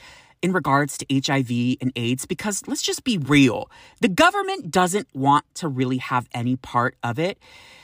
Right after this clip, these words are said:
And the only reason why I even feel like they have somewhat of their hand in the mix currently is because the H I V and aids crisis did take its toll on so many American citizens that they finally kind of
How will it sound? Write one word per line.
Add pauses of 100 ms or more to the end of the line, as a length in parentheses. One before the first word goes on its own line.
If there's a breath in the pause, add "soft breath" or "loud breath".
(160 loud breath)
And
the
only
reason
why
I
even
feel
like
they
have (200)
somewhat
of
their
hand
in
the
mix (380 soft breath)
currently
is
because (640 soft breath)
the
H
I
V
and
aids
crisis
did
take
its
toll
on
so
many
American
citizens
that
they
finally
kind
of